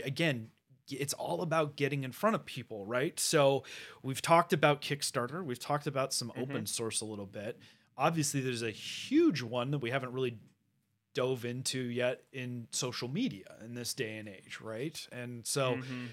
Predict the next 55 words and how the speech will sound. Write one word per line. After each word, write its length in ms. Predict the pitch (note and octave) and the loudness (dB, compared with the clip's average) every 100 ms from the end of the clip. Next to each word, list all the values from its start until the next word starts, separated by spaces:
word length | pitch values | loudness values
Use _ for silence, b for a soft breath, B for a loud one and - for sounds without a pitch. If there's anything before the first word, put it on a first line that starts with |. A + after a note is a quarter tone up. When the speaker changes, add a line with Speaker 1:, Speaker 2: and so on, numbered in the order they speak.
| - - | -6 0
Speaker 1:
you 100 | C3+ | 2
know, 220 | C3 C3+ | 4 2
you 260 | C3+ C#3 | 0 -2
see 220 | C3 F3 D#3 | -2 2 4
a 80 | |
lot 200 | C#3+ D3 | 8 6
of, 140 | D3 A#2+ | 6 4
like, 160 | B2 | 2
traditional, 680 | - C#3+ C#3+ D#3 D3+ C3 B2 B2 | 2 2 4 4 4 2 0 0
uh, 200 | A#2+ A#2 | -2 0
a 60 | |
lot 140 | C#3 D3+ | 2 2
of 40 | |
companies 400 | A#2 E3+ C#3 A#2+ A#2 | 2 -4 -2 -4 -2
now 160 | A#2+ | -2
are 80 | B2 | -2
investing 460 | A#2+ B2 B2 B2+ A#2+ | -2 -2 -2 -2 -6
in, 140 | A#2 | -6
like, 200 | A2+ G2+ | -8 -6
brand 320 | C#3 F3+ C3+ | -4 -2 -2
ambassadors 920 | A#2 A2+ A2+ A2 - A2 A2+ A2 G#2 | -4 -4 -4 -2 -4 -4 -6 -6 -6
and, 200 | A#2 A#2 A#2+ | -8 -8 -10
you 80 | B2 | -10
know, 80 | |
people 260 | A2+ D3 C#3 | -4 -2 0
whose 140 | C3+ | -2
job 240 | C#3 C#3 C#3 | 2 2 2
is 100 | A#2 | -2
literally 480 | B2+ E3 D#3+ C#3+ C3+ | -6 -2 2 2 2
to 100 | C3+ | -2
just 300 | C#3 B2+ A#2+ | -4 -4 -2
get 220 | C#3 D3 | 0 2
on 320 | C#3+ C#3+ C#3 B B B | 2 2 0 B B B
social 460 | - C#3 C#3 C#3 | 0 2 2 0
media 360 | C#3 C#3+ C3+ B2+ | 2 4 4 0
and 140 | A#2+ | -2
post, 300 | - D3 C#3+ | -2 -2 -2
post, 320 | - C#3+ - - | -4 -2 -2 0
post, 380 | F3 - - | 2 2 -2
right? 260 | B2+ B2+ - b b b b b _ _ B2+ B2 | 0 0 -2 b b b b b _ _ -20 -4
Speaker 2:
Yep. 120 | A#2+ | 6
Speaker 1:
What's 260 | G#3+ - F#3 | 6 6 4
your 160 | F#3 | 4
feelings 580 | - D#3 C#3 B2+ B2+ A#2 | 4 2 2 2 2 2
Speaker 2:
<laughs> 80 | A#2+ | 2
Speaker 1:
around 460 | B2+ B2+ B2 G#2+ | 4 4 2 0
social 580 | - - - F3+ D#3+ E3+ | 0 0 4 4 6 4
media 580 | D3 D3 C#3+ C3+ A#2 A2+ | 4 4 4 4 2 0
and 220 | A2+ A#2 | -2 -6
using 380 | B2 D3+ C#3+ C3+ | -2 0 0 0
that 240 | B2 C3+ - | 0 -2 -4
to 100 | B2 | -2
sell 500 | - - A#2 A2 A2 | 0 0 0 -2 -4
and 140 | A2 | -4
market? 580 | A2+ G#2 - - - - | -6 -8 -10 -10 -4 -4